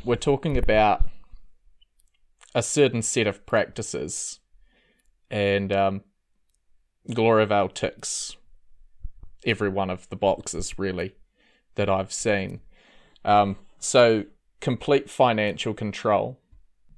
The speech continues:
heavy indoctrination, so that's thought control, um, a standard clothing, so another form of control, everyone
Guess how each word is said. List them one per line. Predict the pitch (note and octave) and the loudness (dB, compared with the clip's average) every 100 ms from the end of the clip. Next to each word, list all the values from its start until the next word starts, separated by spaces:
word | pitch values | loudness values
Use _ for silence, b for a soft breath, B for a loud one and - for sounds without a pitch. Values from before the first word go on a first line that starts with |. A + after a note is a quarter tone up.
| - | -14
heavy | - C3+ A#2+ G#2+ | 0 2 4 2
indoctrination, | G#2+ G#2+ A2 - A2+ G#2 G#2+ - A2+ | 2 0 0 -2 -4 -2 -2 -4 -6
so | - G2+ | -4 -2
that's | G#2 - - - | -2 -2 -8 -12
thought | _ C3 A#2 - | _ -2 -2 -4
control, | - A2+ - B2 B2 C3+ - _ _ _ _ _ _ b b b b | -8 -8 0 2 2 0 -8 _ _ _ _ _ _ b b b b
um, | - G#2 G2+ G2 G2 _ _ _ _ _ _ _ _ _ _ | 2 4 4 0 -8 _ _ _ _ _ _ _ _ _ _
a | A#2+ A2 | 2 2
standard | - - - B2+ A#2+ A#2+ A#2+ G#2 - _ _ _ _ | 0 -4 0 2 2 0 -2 -2 -12 _ _ _ _
clothing, | - A#2 A#2 A#2 A#2+ A#2+ B2 _ _ _ | 2 4 4 4 0 0 -8 _ _ _
so | - - G#2 G2+ G2+ - | -16 0 2 2 -2 -6
another | G#2+ G#2 G#2 | -4 -2 -2
form | - B2 A2+ | -2 -2 -2
of | A2 - | -2 -4
control, | G#2+ - A2 G#2 G2+ | -8 0 2 2 0
everyone | G2 G2+ G#2+ G#2 | -4 -2 -2 -4